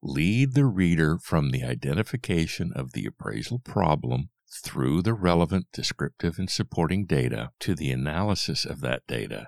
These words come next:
and then to the appraiser's conclusions," unquote. This means the appraiser has a leadership position to fulfill. As an example, take the statement,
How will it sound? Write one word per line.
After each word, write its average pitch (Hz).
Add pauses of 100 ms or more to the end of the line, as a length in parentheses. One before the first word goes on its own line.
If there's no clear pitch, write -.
(160)
and 82
then 69
to -
the 76
appraiser's -
conclusions," -
unquote. - (300)
This 104
means 58
the 78
appraiser 71
has 76
a 67
leadership 78 (120)
position -
to -
fulfill. - (220)
As 147
an 131
example, 85 (240)
take - (100)
the 135
statement, -